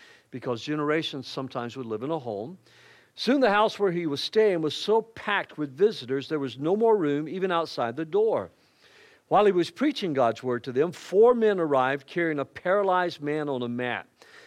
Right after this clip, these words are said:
They couldn't bring him to Jesus because of the crowd, so they dug a hole through the roof above his head.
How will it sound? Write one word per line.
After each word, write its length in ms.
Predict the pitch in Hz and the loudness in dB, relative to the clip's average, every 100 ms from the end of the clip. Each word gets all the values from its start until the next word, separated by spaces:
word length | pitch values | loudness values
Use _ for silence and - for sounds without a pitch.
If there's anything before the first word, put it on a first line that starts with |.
| - _ | -20 _
They 160 | 139 180 | 0 0
couldn't 400 | - 330 226 185 | 2 2 0 -4
bring 300 | 151 220 285 | 0 2 2
him 160 | 214 139 | 0 0
to 100 | 139 | -6
Jesus 520 | 127 123 120 165 - | -6 -6 -6 -10 -10
because 420 | 165 - 160 131 | -10 -2 -2 -2
of 100 | 127 | -6
the 80 | 127 | -10
crowd, 640 | - - 185 170 131 131 | -12 -6 -2 0 0 -2
so 140 | - 156 | -4 -2
they 140 | 139 | -2
dug 240 | 135 180 | 0 -2
a 60 | 160 | -2
hole 640 | 135 - 233 226 160 151 160 | -8 0 4 4 4 0 -4
through 220 | - 156 | -6 -4
the 120 | 156 | -4
roof 480 | 160 220 185 156 - | -4 0 0 0 -4
above 300 | 151 139 135 | -4 -2 -2
his 200 | 160 - | -4 -10
head. 380 | - 220 139 95 | -4 0 0 -2